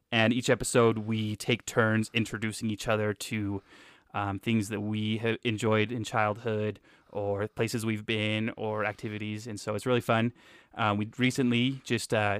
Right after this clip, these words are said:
had a trip to Mesa Verde National Park in Colorado, and we recorded an episode on that tr-, trip, and that episode should be coming out next week, hopefully on Wednesday. So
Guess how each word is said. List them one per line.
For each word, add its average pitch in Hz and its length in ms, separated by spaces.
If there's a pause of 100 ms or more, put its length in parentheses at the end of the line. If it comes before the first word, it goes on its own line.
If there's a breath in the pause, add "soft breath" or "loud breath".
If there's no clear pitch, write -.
(120)
had 110 180
a 104 40
trip - 440
to 110 560
Mesa 113 280
Verde 110 260
National 107 360
Park - 440 (180)
in 107 360
Colorado, 110 540 (140)
and 117 60
we 107 80
recorded 110 340
an 107 60
episode 107 260
on 107 120
that 131 200
tr-, - 60 (220)
trip, - 440
and 110 160
that 113 160
episode 107 400
should 110 160
be 107 60
coming 107 340
out 107 260 (540 soft breath)
next 107 260
week, 107 380 (160)
hopefully 110 300
on 101 120
Wednesday. 104 460 (460 soft breath)
So 101 600